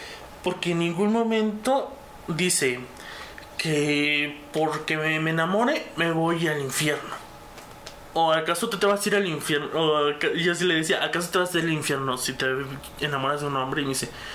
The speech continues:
"No, porque yo me voy a enamorar de alguien de mi op-, sexo opuesto". Le dije, "Pero amor es amor, no importa cómo lo veas".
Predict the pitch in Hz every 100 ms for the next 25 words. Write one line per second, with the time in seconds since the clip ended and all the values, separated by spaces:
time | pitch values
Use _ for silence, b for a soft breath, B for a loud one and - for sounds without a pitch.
0 | B B 202 247 240 202 190 185 202 190
1 | 190 180 160 160 165 165 165 156 147 139
2 | 143 135 135 - 151 - 143 143 190 196
3 | - 117 B B B B - 143 139 123
4 | - - 135 131 131 131 135 135 131 135
5 | 156 165 147 143 143 151 156 147 139 135
6 | 135 143 139 131 180 165 - - -